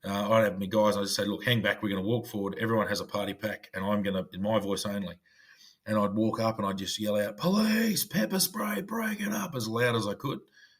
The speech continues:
And eight times out of ten, it did break up, the bulk of it.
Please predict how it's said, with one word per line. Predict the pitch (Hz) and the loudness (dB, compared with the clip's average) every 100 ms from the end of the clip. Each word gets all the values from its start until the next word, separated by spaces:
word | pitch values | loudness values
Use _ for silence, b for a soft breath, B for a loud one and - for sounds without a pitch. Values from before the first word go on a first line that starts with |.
| b - | b -2
And | 113 110 101 _ _ _ | 0 0 -4 _ _ _
eight | 127 120 | 2 2
times | - 120 104 98 | -2 -2 0 0
out | 101 | -2
of | 98 | -2
ten, | - 113 107 - - | -2 -2 -2 -6 -10
it | 87 | -6
did | 113 120 | -4 -2
break | 107 113 113 | 0 0 -2
up, | 120 - | -8 -8
the | 104 | -10
bulk | 85 117 117 | -2 0 0
of | |
it. | 156 | -4